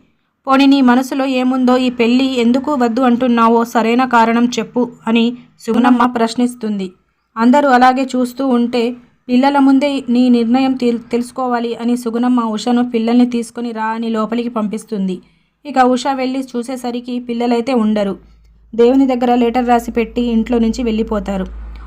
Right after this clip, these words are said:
ఉష ఒక్కసారిగా "అన్నయ్య" అని గట్టిగా పిలిచి లెటర్ ఆర్యకు చూపిస్తుంది. అందరూ ఒక్కసారిగా షాక్ అవుతారు. ఆ లెటర్లో ఇలా ఉంటుంది. "అమ్మ, మేము ఈ ఇంట్లో నుంచి వెళ్ళిపోతున్నాం. ఫ్రెండుతో నువ్వు పెళ్లి చేసుకున్నాకే తిరిగి వస్తాం.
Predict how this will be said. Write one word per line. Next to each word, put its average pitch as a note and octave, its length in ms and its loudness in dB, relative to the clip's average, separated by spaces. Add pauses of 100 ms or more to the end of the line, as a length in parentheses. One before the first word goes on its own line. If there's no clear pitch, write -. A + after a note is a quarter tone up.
ఉష B3 180 0
ఒక్కసారిగా B3 720 -4
"అన్నయ్య" A#3+ 300 -2
అని B3 300 4
గట్టిగా A#3 280 0
పిలిచి A#3 400 0
లెటర్ A3+ 440 -2
ఆర్యకు A#3 380 2
చూపిస్తుంది. A3 720 -6 (480)
అందరూ B3 340 4
ఒక్కసారిగా A#3 640 -4
షాక్ A3+ 320 -6
అవుతారు. G3+ 400 -2 (380)
ఆ A#3 80 2
లెటర్లో A#3+ 440 2
ఇలా A#3+ 200 4
ఉంటుంది. G#3+ 500 -4 (180)
"అమ్మ, B3 320 6 (260)
మేము A#3+ 300 4
ఈ B3 80 4
ఇంట్లో A#3+ 360 2
నుంచి B3 300 4
వెళ్ళిపోతున్నాం. A#3+ 720 0 (500)
ఫ్రెండుతో B3 420 2
నువ్వు C4+ 220 4
పెళ్లి B3 360 0
చేసుకున్నాకే B3 600 2
తిరిగి A#3+ 320 0
వస్తాం. G#3+ 420 -4